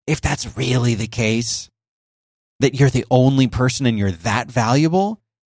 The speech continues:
and your employer is not treating you that way and you've gone to them and said, "I need your help. This is what I need to do my job well and to feel happy here," and they have said no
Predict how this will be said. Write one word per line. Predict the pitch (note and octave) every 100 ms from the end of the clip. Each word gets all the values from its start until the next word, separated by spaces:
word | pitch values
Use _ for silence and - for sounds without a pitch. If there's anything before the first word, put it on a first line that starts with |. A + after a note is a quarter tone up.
| -
and | C3
your | B2+
employer | C#3 A2+ - C3+ D#3
is | C#3+ A#2+
not | B2+
treating | - - A2+ A#2+ C3+ F3+
you | F#3+
that | G3+ F#3+
way | G3+ G#3+ G#3+
and | D3
you've | B2 G2
gone | A#2+ B2+ D3
to | C3+
them | C#3+
and | A#2
said, | G2+ - B2 C3+ D#3+ - _ _ _ _ _ -
"I | G#2 C3
need | C3+ C3+ C#3
your | B2+ C#3
help. | B2 D#3 F#3+ -
This | C3 -
is | C#3+
what | C3 C3+
I | C3+
need | C3+ C3 C3+
to | B2
do | A#2+
my | B2+ B2
job | C3 B2 A#2+
well | B2+
and | E3+
to | C#3
feel | - B2
happy | G2+ A2 A2+ D#3+
here," | F3 A3
and | D#3
they | A#2
have | A2
said | - G#2+
no | F#2+ F#2 A#2+ A3 D#4